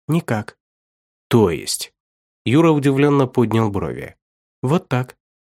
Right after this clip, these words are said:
Она слабо пожала плечами, крепко удерживаемая охотником. "Только спугнуть". "Что еще?" "Ну", Лиза задумалась.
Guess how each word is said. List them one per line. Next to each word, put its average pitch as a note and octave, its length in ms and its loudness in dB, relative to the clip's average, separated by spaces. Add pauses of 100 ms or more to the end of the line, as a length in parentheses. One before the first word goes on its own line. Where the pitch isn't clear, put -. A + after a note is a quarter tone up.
(160)
Она A#2+ 220 4
слабо C#3 320 2
пожала A2+ 420 0
плечами, B2 500 0
крепко C3 440 0
удерживаемая G#2 1000 0
охотником. - 680 -12 (600)
"Только F#3 280 0
спугнуть". D#3 600 -4 (380)
"Что - 280 -2
еще?" F2+ 460 -4 (680)
"Ну", D#3 520 0 (220)
Лиза G#2 340 0
задумалась. F#2+ 800 -4